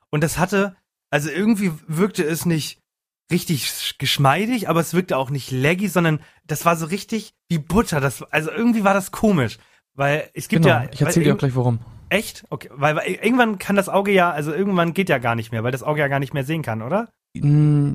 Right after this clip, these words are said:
Speaker 2: das ist ein anderer Effekt, dass, ähm, also da-, das Auge an sich, äh, nimmt Bilder auf mit, ich glaube, achtundzwanzig Frames in der Sekunde oder so.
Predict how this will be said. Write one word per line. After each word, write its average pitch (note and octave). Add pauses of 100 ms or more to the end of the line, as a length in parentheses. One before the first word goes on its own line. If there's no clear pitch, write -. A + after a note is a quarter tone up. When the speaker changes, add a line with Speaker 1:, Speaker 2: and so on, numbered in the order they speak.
(120)
Speaker 2:
das D3+
ist E3+
ein E3
anderer F3+
Effekt, F3+ (560)
dass, -
ähm, C3 (460)
also C3+
da-, C3
das -
Auge F#3
an C3+
sich, C3 (840)
äh, C#3+ (280)
nimmt D#3+ (840)
Bilder D#3
auf E3
mit, D#3+
ich D3
glaube, C3+ (580)
achtundzwanzig B2+
Frames A#2
in B2
der A#2
Sekunde A#2
oder A#2
so. B2